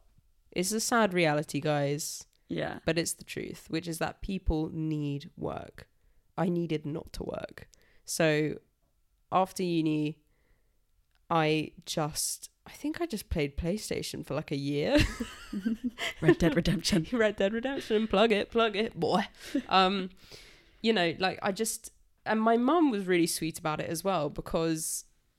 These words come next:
Speaker 1: she was like, "You need to rest. You really need to rest." And in hindsight, yes, I did. And also,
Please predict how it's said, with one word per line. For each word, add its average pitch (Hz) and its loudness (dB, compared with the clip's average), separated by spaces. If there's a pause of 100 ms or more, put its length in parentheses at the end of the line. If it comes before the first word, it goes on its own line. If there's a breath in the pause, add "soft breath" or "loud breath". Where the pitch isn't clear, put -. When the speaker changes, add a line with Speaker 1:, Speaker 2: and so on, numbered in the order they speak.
(100)
Speaker 1:
she - -6
was 262 -8
like, 247 -10 (100)
"You 208 -6
need 226 -6
to 226 -4
rest. 208 -10 (380 loud breath)
You 214 0
really 226 4
need 208 0
to - -8
rest." 185 -2
And 220 2
in 240 6
hindsight, 247 4 (100)
yes, 208 2
I 185 0
did. - -4 (580 soft breath)
And 190 4
also, 160 2